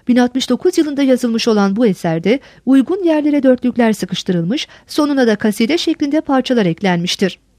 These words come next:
Altı bin altı yüz kırk beş beyit tutan bu büyük eser, başında bir münacat, nat ve eserin sunulduğu Tapkaç Buğrahan'ı övgüyle başlar. Bu durumuyla eksiksiz bir mesnevi örneğidir.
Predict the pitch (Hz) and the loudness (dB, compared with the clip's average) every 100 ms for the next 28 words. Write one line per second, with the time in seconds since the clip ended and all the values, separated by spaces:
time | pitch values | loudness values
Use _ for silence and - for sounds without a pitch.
0 | _ _ _ _ - - 202 254 269 359 | _ _ _ _ -20 -8 0 0 0 -2
1 | 339 339 349 339 311 285 339 339 247 202 | 0 2 0 0 -2 0 0 0 0 -2
2 | - 202 185 190 247 254 214 160 - 208 | -4 -2 0 0 2 2 2 -2 0 -2
3 | 330 - _ 254 269 302 330 311 285 254 | -2 -10 _ 0 0 2 0 2 0 2
4 | 240 202 196 220 - 240 294 - 277 - | 2 2 2 0 -2 0 0 0 -4 -2
5 | 233 240 294 - 285 240 196 180 247 - | 0 0 0 -2 -2 0 2 0 -2 -10
6 | _ - 277 277 302 320 - 262 254 240 | _ -2 0 0 -2 -2 0 0 2 0
7 | 240 349 254 240 240 185 165 165 180 196 | 0 2 0 2 2 2 2 0 0 0
8 | 170 - _ _ _ _ _ 277 240 226 | -2 -6 _ _ _ _ _ 0 2 4
9 | 208 208 - 208 - 208 349 339 302 254 | 4 2 2 -2 -4 -4 -2 0 0 0
10 | 240 240 208 175 165 175 170 202 | 0 0 2 2 0 -2 -4 -6